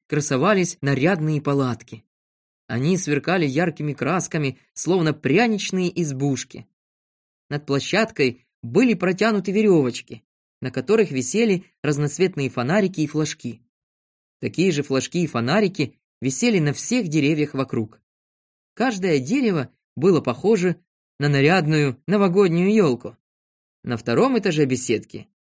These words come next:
которая была украшена цветами, помещался оркестр из десяти малышек. Каждая малышка играла на арфе.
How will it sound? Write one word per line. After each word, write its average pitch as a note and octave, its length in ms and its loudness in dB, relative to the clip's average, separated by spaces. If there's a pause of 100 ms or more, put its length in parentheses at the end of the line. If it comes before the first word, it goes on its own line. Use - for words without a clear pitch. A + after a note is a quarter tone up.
которая C#3+ 340 0
была C#3 220 2
украшена C3 480 -2
цветами, A#2 560 -6 (180)
помещался D#3 800 -4 (220)
оркестр D#3+ 800 0 (280)
из G#3+ 180 -2
десяти D3 440 0
малышек. C#3+ 600 -2 (640)
Каждая C3 440 -2
малышка D3+ 600 -2 (260)
играла B2+ 460 0
на C3 300 -2
арфе. B2 320 -10